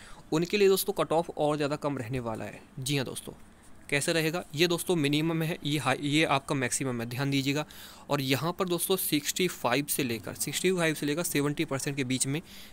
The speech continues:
इनका जो कट ऑफ है इस बार रहने वाला है। क्योंकि आप सभी को पता है दोस्तों वैकेंसी कितनी है भाई, पैंतालीस हज़ार प्लस वैकेंसी है, और फॉर्म भी दोस्तों इस बार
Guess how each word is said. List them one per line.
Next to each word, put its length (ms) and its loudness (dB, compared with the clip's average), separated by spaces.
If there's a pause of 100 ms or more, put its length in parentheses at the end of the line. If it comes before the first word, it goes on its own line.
(140)
इनका 240 2
जो 100 -2
कट 200 0
ऑफ 180 0
है 80 2
इस 100 -4
बार 180 2
रहने 220 -2
वाला 200 -4
है। 60 -8
क्योंकि 200 -2
आप 160 2
सभी 180 -4
को 140 -4
पता 200 -2
है 60 -2
दोस्तों 280 -4
वैकेंसी 420 -2
कितनी 220 -2
है 80 0
भाई, 200 -4 (380)
पैंतालीस 500 -2 (100)
हज़ार 300 -2
प्लस 260 -4
वैकेंसी 440 -4
है, 160 -6 (540)
और 80 -6
फॉर्म 360 0
भी 80 0
दोस्तों 260 -4
इस 80 -4
बार 180 -2